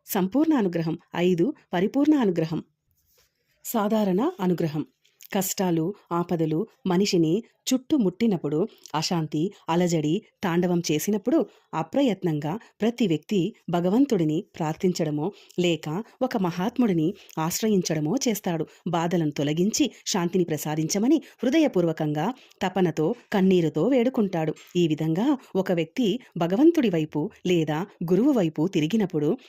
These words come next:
గురువు ప్రేమతో, కరుణతో కష్టాలను, ఆపదలను తొలగించి శాంతిని ప్రసాదిస్తే, దానిని సాధారణ అనుగ్రహమని అంటారు. ఉత్తమ అనుగ్రహం.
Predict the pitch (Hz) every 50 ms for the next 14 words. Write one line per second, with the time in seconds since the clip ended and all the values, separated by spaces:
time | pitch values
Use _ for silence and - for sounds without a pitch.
0 | _ - 180 175 185 185 180 156 143 156 - - - - - - 196 185 175 170
1 | 160 - 147 147 165 - - _ - 202 180 170 170 170 160 - 156 156 220 -
2 | - _ - 202 165 - - - 185 175 165 156 156 160 208 - - - - 180
3 | 185 190 - 196 175 165 156 156 151 151 170 226 - - _ - 202 185 185 180
4 | 165 156 151 - - 160 202 240 - - - - - 185 165 170 170 180 156 160
5 | 160 160 - - - - 185 170 - 185 175 175 165 156 - - 170 160 233 285
6 | - - - - 175 190 185 180 170 156 165 214 302 339 - - - - - 190
7 | 165 160 165 185 220 254 294 294 254 196 180 165 180 156 170 160 151 151 208 285
8 | 311 277 240 226 214 196 185 170 160 - _ _ - - - 226 240 240 - 185
9 | 160 202 302 330 254 208 196 170 170 156 156 156